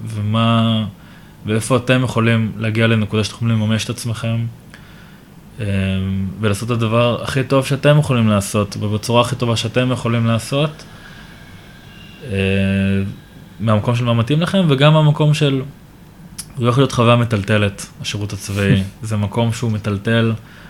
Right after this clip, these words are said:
Speaker 1: כל הזמן, אה, אז תדעו גם לבקש עזרה, ותדעו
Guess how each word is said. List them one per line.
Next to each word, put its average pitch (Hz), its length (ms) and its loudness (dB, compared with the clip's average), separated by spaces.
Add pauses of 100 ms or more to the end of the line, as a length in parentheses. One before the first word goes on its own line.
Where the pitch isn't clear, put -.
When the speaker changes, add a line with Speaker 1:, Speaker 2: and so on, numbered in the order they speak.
(240)
Speaker 1:
כל 117 200 2
הזמן, 127 460 2 (1000)
אה, 98 40 -4 (520)
אז 95 140 -8
תדעו 113 280 -4
גם 170 140 2
לבקש 151 420 2
עזרה, 127 320 2 (160)
ותדעו 107 1400 0